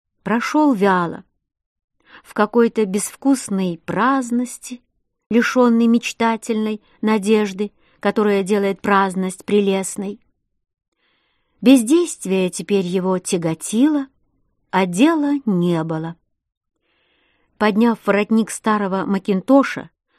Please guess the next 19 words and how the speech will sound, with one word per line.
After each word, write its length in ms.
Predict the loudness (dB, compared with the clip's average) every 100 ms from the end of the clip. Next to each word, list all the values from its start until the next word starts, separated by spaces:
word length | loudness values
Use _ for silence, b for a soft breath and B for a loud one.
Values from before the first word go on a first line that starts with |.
| _
купленного 560 | 0 2 0 0 0 0
за 100 | 0
один 260 | 0 -2
фунт 460 | -2 0 0 0 -6
у 80 | -2
английского 580 | 0 2 0 -2 -4 -2
лейтенанта 720 | -2 -4 -2 -2 -2 -2 -6
в 80 | -6
Константинополе, 1040 | -6 -6 -6 -8 -2 0 0 0 -8 -8 _ _ b b b -2
и 100 | -2
крепко 440 | 2 0 2 0
засунув 540 | 2 0 2 4 2 -2
кулаки 440 | -2 -2 -2 -4
в 100 | -4
карманы, 640 | -4 0 2 4 2 0 -6 _ b b b
он 320 | 4 6 6 6
медленно 680 | 4 2 0 0 0 0
в 60 | 0
развалку 800 | -2 0 2 4 2 2 0